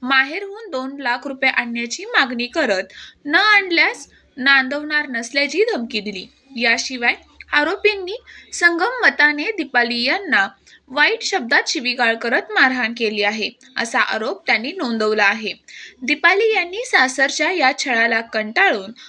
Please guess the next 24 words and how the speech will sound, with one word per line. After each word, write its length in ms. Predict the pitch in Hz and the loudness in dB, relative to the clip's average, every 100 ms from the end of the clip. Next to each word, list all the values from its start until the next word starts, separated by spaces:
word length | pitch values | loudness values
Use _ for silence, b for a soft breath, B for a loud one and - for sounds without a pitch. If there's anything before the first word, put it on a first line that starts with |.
| B | B
अखेर 320 | - 277 349 466 | -6 -2 -2 0
पोलीस 420 | 403 240 240 254 | 0 0 -2 -2
ठाण्यात 300 | 254 240 440 294 | 0 0 0 0
धाव 220 | 240 220 | 0 0
घेत 200 | 233 381 - | -2 -4 -2
तक्रार 320 | 330 254 214 | -2 2 2
नोंदवली. 480 | 233 214 208 196 190 - - B B - | 2 -4 -4 -4 -6 -12 -20 B B 0
त्यांच्या 280 | 247 262 | 0 0
तक्रारीनुसार 920 | 262 233 233 254 262 294 294 285 285 427 b b b - | -2 -2 0 2 2 0 -8 -2 -2 -2 b b b -4
पोलिसांनी 600 | 330 359 415 415 403 494 | 2 2 4 2 2 0
आरोपी 440 | 392 262 254 269 | 2 2 2 0
विरुद्ध 440 | 262 262 214 277 392 | 0 -2 0 0 2
शारीरिक 500 | 349 247 254 240 240 | 2 2 0 -8 -6
व 140 | 240 | -4
मानसिक 500 | 240 226 233 294 302 - | 0 -2 0 -4 -6 0
छळाचा 500 | 240 226 220 226 185 - B B - | 2 2 0 -2 -4 -8 B B -6
गुन्हा 280 | 311 311 415 | -2 2 4
दाखल 380 | 392 277 302 494 - | 4 2 0 -2 2
केला 260 | 294 226 214 | 2 4 4
आहे. 280 | 220 220 190 - B _ | 2 -2 -6 -12 B _
या 180 | 240 247 | -2 0
प्रकरणी 560 | 247 240 240 240 247 403 - | 0 -4 0 -2 -2 -6 0
पोलीस 340 | 262 240 254 | 2 2 -2
कॉन्स्टेबल 640 | - 233 240 277 269 277 | -6 -6 -2 0 0 0